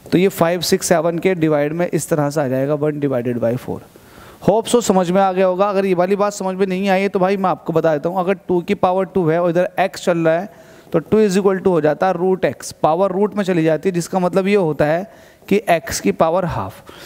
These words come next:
तो ये वाली बात basic है, आपको समझ में आना चाहिए। अब देखो ये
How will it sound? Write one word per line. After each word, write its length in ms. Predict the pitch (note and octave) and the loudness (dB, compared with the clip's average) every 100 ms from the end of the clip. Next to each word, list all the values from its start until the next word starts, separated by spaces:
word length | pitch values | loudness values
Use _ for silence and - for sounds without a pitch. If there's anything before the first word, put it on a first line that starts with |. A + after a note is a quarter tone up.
| - - | -8 0
तो 60 | |
ये 120 | F#3+ G#3 | 4 4
वाली 240 | A3+ B3+ | 2 2
बात 180 | A#3 A#3 | 0 0
basic 420 | E3 E3 F3 G#3 | 2 2 2 2
है, 60 | G#3 | 0
आपको 220 | F#3 A3 | 0 -4
समझ 280 | G#3 G3+ F#3 | -2 -2 0
में 100 | F#3+ | 0
आना 200 | F3 D#3 | 0 -2
चाहिए। 380 | D3 A2+ G2+ - - - - - | -2 -6 -6 -12 -18 -20 -12 -4
अब 120 | G3+ | 0
देखो 260 | D#3+ A#2+ G#2 - - - - - - - - - - - | 0 0 -4 -10 -20 -20 -20 -20 -20 -20 -20 -20 -20 -2
ये 80 | - | 0